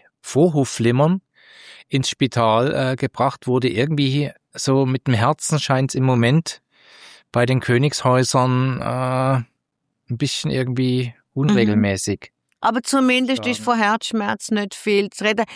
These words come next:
Speaker 1: Nein.
Speaker 2: Gut, es gibt noch einen kleinen Aufreger. Das ist ja irgendwie Pippa Middleton und ihre Mann, wo ihre Wahnsinnsvilla irgendeinen Fuß weggesperrt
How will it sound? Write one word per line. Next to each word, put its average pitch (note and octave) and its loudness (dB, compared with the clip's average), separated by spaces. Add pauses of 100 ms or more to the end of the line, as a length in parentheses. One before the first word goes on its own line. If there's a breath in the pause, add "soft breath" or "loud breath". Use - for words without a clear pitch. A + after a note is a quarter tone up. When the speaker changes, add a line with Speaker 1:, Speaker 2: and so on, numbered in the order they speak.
(120)
Speaker 1:
Nein. G3+ -8
Speaker 2:
Gut, A3+ 0
es G3+ -12
gibt C4+ 2
noch B3+ 2
einen B3 0
kleinen B3+ 4
Aufreger. A3 0
Das G3+ -6
ist A3 -4
ja G#3+ 0
irgendwie G#3 0 (160)
Pippa A3+ 0
Middleton G3+ 0 (800 loud breath)
und A3 0
ihre A#3 0
Mann, F#3 4
wo G3 2
ihre A3 0
Wahnsinnsvilla G#3 0
irgendeinen G#3 0
Fuß G#3 -2
weggesperrt F#3+ -2